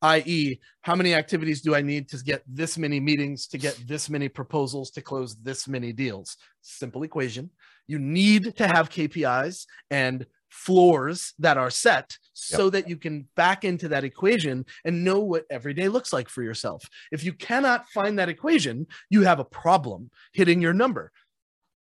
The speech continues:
Speaker 1: K P Is are extremely important. They are crucial to everything we do as salespeople, but they are not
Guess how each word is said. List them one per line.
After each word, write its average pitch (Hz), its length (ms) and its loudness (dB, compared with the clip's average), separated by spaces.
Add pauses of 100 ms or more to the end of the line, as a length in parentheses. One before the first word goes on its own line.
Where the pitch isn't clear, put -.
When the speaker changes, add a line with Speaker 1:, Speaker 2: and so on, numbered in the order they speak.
(120)
Speaker 1:
K 202 160 4
P 208 160 0
Is 156 220 4
are 151 60 -2
extremely 143 440 -2
important. 120 440 -6
They 151 100 2
are 127 100 0
crucial 202 640 0 (360)
to - 160 -2
everything 175 380 2
we 160 100 0
do 139 160 0
as 123 140 -4
salespeople, 151 600 -6 (280)
but 131 120 -12
they 151 100 2
are 131 140 0
not 160 480 2